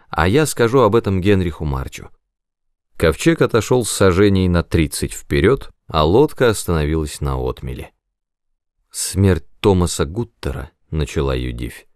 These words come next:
"изменила всю нашу будущность. Пусть он не был нашим отцом, но мы, тем не менее, родные сестры, и нам следует оставаться в одном доме".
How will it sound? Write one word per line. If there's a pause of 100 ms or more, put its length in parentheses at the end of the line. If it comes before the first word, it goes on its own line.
(400)
"изменила
всю
нашу
будущность. (680)
Пусть
он
не
был
нашим
отцом,
но
мы,
тем
не
менее,
родные
сестры, (520)
и
нам
следует
оставаться
в
одном
доме".